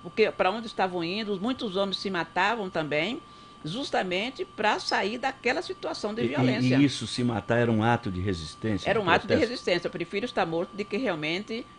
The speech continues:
Speaker 1: estar na mão de pessoas e não saber pra onde eu
Speaker 2: Meu
Speaker 1: vou,
Speaker 2: Deus,
Speaker 1: o que
Speaker 2: que
Speaker 1: vai acontecer com o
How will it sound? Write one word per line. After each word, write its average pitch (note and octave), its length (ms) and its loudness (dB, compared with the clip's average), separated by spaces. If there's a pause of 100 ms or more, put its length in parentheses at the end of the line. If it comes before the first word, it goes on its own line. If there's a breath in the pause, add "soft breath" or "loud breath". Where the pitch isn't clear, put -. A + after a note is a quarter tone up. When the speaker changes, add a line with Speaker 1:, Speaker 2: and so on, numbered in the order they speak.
(220)
Speaker 1:
estar F#3+ 280 0
na F3 100 -2
mão F#3 200 -2
de - 80 -8
pessoas F3+ 680 -2
e F#3 140 -10 (640)
não F#3+ 180 -2
saber E3+ 360 -2
pra E3+ 180 -4
onde E3+ 160 -4
eu F3 80 -2
Speaker 2:
Meu F2 220 0
Speaker 1:
vou, C#3+ 140 -6
Speaker 2:
Deus, D#3 260 -4
Speaker 1:
o D3+ 40 -8
que - 60 -14
Speaker 2:
que E2 80 -8
Speaker 1:
vai D3+ 140 -2
acontecer D3+ 300 -4
com D3 40 -2
o D3+ 40 -2